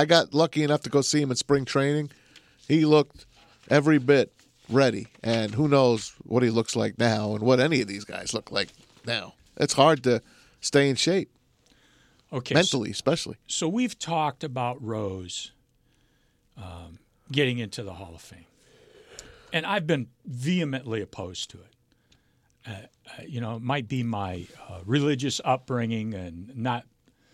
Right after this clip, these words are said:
Speaker 2: uh, being taught that gambling was terrible and all this stuff. However, I think I've come around. When I look at his numbers, to have hit forty-two hundred, had forty-two hundred fifty-six hits,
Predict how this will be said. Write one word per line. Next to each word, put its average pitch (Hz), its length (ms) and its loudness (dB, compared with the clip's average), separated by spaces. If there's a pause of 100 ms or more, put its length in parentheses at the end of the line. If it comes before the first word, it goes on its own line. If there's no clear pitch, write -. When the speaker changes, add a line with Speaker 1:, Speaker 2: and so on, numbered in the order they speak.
(380)
Speaker 2:
uh, 98 100 -12 (120)
being 143 200 -4
taught 117 420 -4
that 104 160 -10 (100)
gambling 104 540 -6
was 98 180 -10
terrible 90 720 -12
and 85 120 -16
all 85 180 -16
this 82 160 -14
stuff. - 520 -14 (920)
However, 131 540 -2 (2750)
I 127 80 -6
think - 240 -6
I've 190 160 -4
come 147 220 -8
around. 85 400 -12 (640)
When 135 180 -2
I 196 140 0
look 214 300 -2
at 117 120 -8
his 175 420 -4
numbers, 113 720 -6 (960)
to 185 140 -2
have 170 140 -2
hit 156 220 -6
forty-two 220 1300 -6
hundred, 165 380 -6
had 120 200 -8
forty-two 208 520 -4
hundred 143 280 -4
fifty-six 214 680 -2
hits, - 460 -12